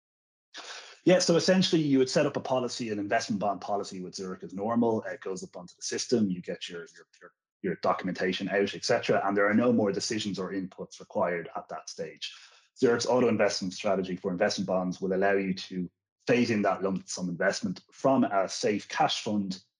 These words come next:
into your chosen, uh, multi-asset or single equity or whatever might be fund over a period of six or twelve months. And this potentially benefits then from the, the idea of euro cost averaging.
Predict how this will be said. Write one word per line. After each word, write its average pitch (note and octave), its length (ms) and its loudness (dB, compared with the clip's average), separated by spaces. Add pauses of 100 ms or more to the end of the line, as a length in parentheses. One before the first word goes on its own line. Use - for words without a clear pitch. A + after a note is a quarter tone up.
(140)
into C3 260 2
your G#2 120 2
chosen, F#2+ 680 -2
uh, F#2 160 -2 (200)
multi-asset A#2 680 2
or G2 140 -4
single G#2 320 0
equity G2 340 -4
or F2+ 80 -4
whatever G2+ 260 -2
might F#2+ 220 -4
be F#2 160 -2
fund F#2 400 -2 (140)
over F#2+ 180 0
a E2+ 60 -4
period G#2 500 0 (380)
of F2 120 -10
six - 480 -2
or F#2 100 0
twelve F2 320 -2
months. - 420 -6 (320)
And F#2+ 100 2
this - 240 2
potentially A2+ 680 -2
benefits F#2+ 500 -2
then F2+ 220 -2
from F2 340 -2
the, F2 180 -2
the F#2 140 0
idea F2 400 0
of E2 100 -4
euro E2+ 240 0
cost - 280 -6
averaging. A2 440 4